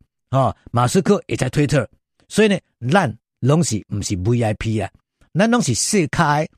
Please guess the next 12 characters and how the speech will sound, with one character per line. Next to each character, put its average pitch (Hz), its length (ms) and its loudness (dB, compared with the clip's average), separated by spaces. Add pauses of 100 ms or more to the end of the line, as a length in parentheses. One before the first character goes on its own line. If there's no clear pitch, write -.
(160)
所 226 160 2
以 208 60 0
像 143 140 0
世 202 220 2
界， 151 60 -4 (400)
我 151 200 4
也 165 40 4
没 143 100 4
有 143 60 2
在 131 160 0
Twitter， 127 360 0 (380)
你， 240 300 2